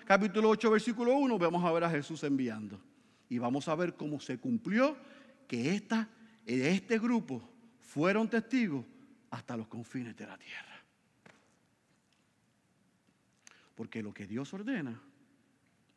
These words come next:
va a pasar con tu permiso o sin tu permiso, con mi autorización o sin mi autorización, porque nosotros somos criaturas y Él es el que es creador.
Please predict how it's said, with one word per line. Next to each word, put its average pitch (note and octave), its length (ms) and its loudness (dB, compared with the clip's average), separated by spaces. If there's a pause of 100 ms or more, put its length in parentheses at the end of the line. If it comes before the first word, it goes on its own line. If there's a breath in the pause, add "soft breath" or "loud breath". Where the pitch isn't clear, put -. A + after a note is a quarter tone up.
va B2+ 120 0
a C#3+ 80 -2
pasar A2+ 400 -8 (840)
con G#2 240 -14
tu F4 180 0
permiso F4+ 500 -2 (1600)
o G#2+ 120 -12
sin A#2 480 -6 (100)
tu G#2+ 120 -14
permiso, F#2+ 480 -14 (800)
con A2+ 260 -6
mi A#3+ 160 2
autorización F4 840 -2 (540)
o A#2+ 100 -8
sin C#3 240 -2
mi G3 100 0
autorización, F3+ 760 -4 (440 soft breath)
porque B2 320 -8
nosotros F3+ 540 -6
somos G3 300 -4
criaturas G#3 680 -2 (560 soft breath)
y C3+ 100 0
Él C#3 120 2
es B2 100 -4
el A#2+ 120 -4
que A#2+ 180 -8
es A#2 60 -10
creador. G#2+ 540 -8